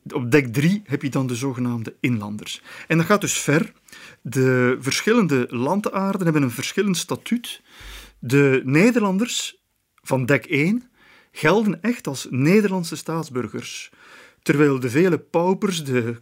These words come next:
klassieke, eh, inheemse bevolking van Indonesië, die zijn enkel Nederlands onderdaan. Die zijn geen burger, maar onderdaan. En dat betekent ook dat ze onder verschillende rechtbanken vallen. Voor hetzelfde misdrijf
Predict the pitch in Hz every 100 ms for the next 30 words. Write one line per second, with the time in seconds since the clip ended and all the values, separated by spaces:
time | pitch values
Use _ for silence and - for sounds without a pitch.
0 | _ - 127 - 180 147 123 117 - -
1 | _ _ 117 110 123 170 185 151 147 -
2 | 131 117 107 151 156 151 131 127 127 113
3 | 123 160 165 180 185 208 - 160 175 160
4 | 214 226 202 - 156 185 170 156 143 -
5 | _ 220 214 147 127 110 110 110 _ -
6 | 147 151 202 220 156 147 214 190 214 -
7 | 156 156 - _ 170 143 120 117 104 110
8 | - _ _ _ - - 147 143 135 -
9 | 269 277 196 220 196 175 170 - 185 170
10 | 160 - 214 214 185 175 143 208 247 160
11 | 131 117 120 117 113 117 _ _ _ 127
12 | 170 165 143 117 190 247 151 151 190 185
13 | 170 190 214 -